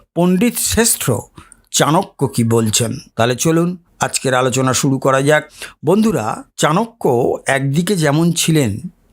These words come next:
খুবই জ্ঞানী, অপরদিকে তেমনই ছিলেন খুব বিরাট মাপের অর্থনীতিবিদ, আর পাশাপাশি ছিলেন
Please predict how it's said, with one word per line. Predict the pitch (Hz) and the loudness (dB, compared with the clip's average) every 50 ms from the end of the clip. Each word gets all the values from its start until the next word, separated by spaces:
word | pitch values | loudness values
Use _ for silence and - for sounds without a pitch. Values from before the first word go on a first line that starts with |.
| _ - - _ _ _ | _ -20 -20 _ _ _
খুবই | - - 165 190 190 190 214 | -4 0 0 2 2 0 0
জ্ঞানী, | 175 131 127 135 123 127 139 175 226 254 - - _ - | 0 0 2 2 4 4 2 2 0 -4 -6 -10 _ -2
অপরদিকে | 143 139 - 185 190 170 160 170 165 165 | -2 0 0 0 -2 0 -2 -2 0 0
তেমনই | 156 - 131 127 131 131 131 127 | 0 2 2 2 2 2 2 2
ছিলেন | 117 - - - 147 160 170 170 165 185 - - _ | 0 0 0 2 2 2 2 2 0 -2 -6 -10 _
খুব | - - 175 160 127 117 110 | -4 -2 0 0 0 -4 -6
বিরাট | 110 147 151 160 165 180 196 185 165 156 | -4 0 0 2 2 2 0 0 -2 -2
মাপের | 156 139 - 139 123 - | -2 -2 0 -2 -2 -2
অর্থনীতিবিদ, | - - - 127 120 - - - 123 113 107 110 113 113 113 113 113 - - - - - _ | -2 -2 -2 -2 -2 -2 -4 -2 -2 -2 0 0 0 0 0 -2 -4 -6 -12 -20 -20 -12 _
আর | - 139 156 147 113 110 - - 240 - - _ _ _ _ _ | 0 2 2 2 0 -2 -6 -8 -12 -18 -20 _ _ _ _ _
পাশাপাশি | - 120 131 - 214 202 196 196 170 180 170 | -2 -2 0 0 -2 -4 -2 -2 -2 -2 -2
ছিলেন | - - 170 143 135 113 110 - | 0 0 0 2 0 0 -2 -6